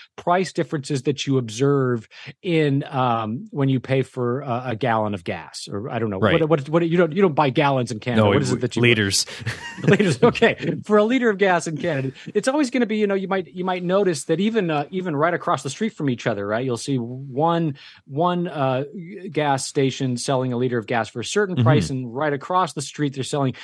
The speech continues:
Speaker 1: the same, basically the same basic gallon of gas for a slightly different price, off by a cent or
Speaker 2: Right.
Speaker 1: two.
Speaker 2: Or you go across
Speaker 1: So
Speaker 2: town, it might be a few cents off, but it's a
Speaker 1: Of
Speaker 2: range.
Speaker 1: course.
Speaker 2: Yeah.
Speaker 1: Of course.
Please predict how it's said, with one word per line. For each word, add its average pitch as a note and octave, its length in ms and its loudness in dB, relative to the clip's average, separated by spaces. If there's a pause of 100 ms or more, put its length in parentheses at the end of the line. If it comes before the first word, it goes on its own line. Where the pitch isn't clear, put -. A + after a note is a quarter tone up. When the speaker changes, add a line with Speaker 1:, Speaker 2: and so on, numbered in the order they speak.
(100)
Speaker 1:
the A3 100 4
same, B3+ 400 4
basically D#3+ 440 0
the D#3+ 60 -2
same A#3 220 0
basic E3 500 -2
gallon D#3+ 300 4
of B2+ 80 -2
gas C#3 280 2
for C#3+ 160 -6
a C#3+ 40 -2
slightly F3 380 0
different A2+ 280 -4
price, - 220 -8
off C3+ 260 -2
by C3+ 120 0
a B2 80 0
cent C3 360 0
or A#2 120 0
Speaker 2:
Right. G#2 120 2
Speaker 1:
two. A2 180 0
Speaker 2:
Or A2 100 6
you A#2 60 4
go A2 80 4
across G#2+ 280 4
Speaker 1:
So F3+ 100 4
Speaker 2:
town, G#2 240 6
it F#2 40 -2
might F2+ 160 0
be F#2 80 0
a F2 60 0
few G2 220 -2
cents E2+ 320 -2
off, D#2 200 -4
but F2 200 -6
it's G2+ 140 -6
a A2+ 60 0
Speaker 1:
Of F#2 40 -4
Speaker 2:
range. F2 160 -4
Speaker 1:
course. A#2 280 -2
Speaker 2:
Yeah. C2+ 200 -10 (240)
Speaker 1:
Of C#3 100 -10
course. B2 300 0